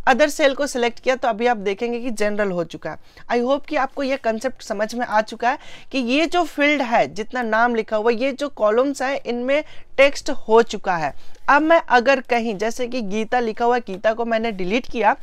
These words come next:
अब मैं यहाँ पे लिख देता हूँ वन हंड्रेड। और जैसे ही मैंने एंटर किया तो यहाँ पे आप देख सकते हैं कि यहाँ पे एक ग्रीन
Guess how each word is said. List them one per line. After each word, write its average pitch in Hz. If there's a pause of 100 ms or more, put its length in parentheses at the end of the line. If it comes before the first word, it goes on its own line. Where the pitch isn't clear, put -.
(320)
अब 311
मैं 311
यहाँ 269
पे 262
लिख 240
देता 247
हूँ 262
वन 220
हंड्रेड। 170 (360)
और 247
जैसे 277
ही 339
मैंने 311
एंटर 254
किया 285
तो 269
यहाँ 240
पे 277
आप 277
देख 226
सकते 262
हैं 262
कि 262
यहाँ 254
पे 320
एक 254
ग्रीन 269